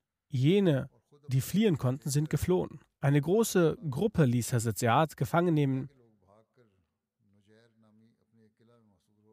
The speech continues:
Eine große Gruppe ließ Hazrat Ziyad gefangen nehmen. Auf dem Weg griffen die Leute von Aschas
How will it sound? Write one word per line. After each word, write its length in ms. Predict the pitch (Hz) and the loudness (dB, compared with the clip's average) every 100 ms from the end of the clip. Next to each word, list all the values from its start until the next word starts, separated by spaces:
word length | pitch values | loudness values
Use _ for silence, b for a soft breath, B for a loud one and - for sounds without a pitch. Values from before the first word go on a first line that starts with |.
| 101 110 131 _ _ _ _ _ _ _ _ _ - | _ _ _ _ _ _ _ _ _ _ _ _ -6
Eine 200 | 139 127 | -4 0
große 560 | 196 233 - 147 147 202 | 0 0 -2 -2 -2 -8
Gruppe 560 | 151 202 156 127 - - - | -4 -2 0 0 -2 -14 -4
ließ 340 | 147 135 - | -2 -2 -2
Hazrat 300 | 123 131 123 | 0 0 -2
Ziyad 320 | 120 117 147 | 0 0 0
gefangen 360 | - - 165 151 | -4 0 0 2
nehmen. 360 | 135 127 123 120 _ _ _ _ _ _ _ 107 107 104 107 110 110 117 127 _ _ _ _ _ _ _ _ _ _ _ _ _ _ _ _ 143 160 147 139 _ B - | 0 -2 -6 -10 _ _ _ _ _ _ _ _ _ _ _ _ _ _ _ _ _ _ _ _ _ _ _ _ _ _ _ _ _ _ _ _ _ _ _ _ B -6
Auf 160 | 156 | -2
dem 240 | 160 156 127 | 2 2 6
Weg 340 | 202 269 - _ - | 4 2 -8 _ -6
griffen 280 | - 220 170 | -2 0 2
die 80 | 147 | 2
Leute 380 | 151 220 - 160 | 2 0 -2 -4
von 240 | 147 139 | -2 -4
Aschas 720 | - - 123 147 226 - - | -4 -2 2 2 -2 -8 -18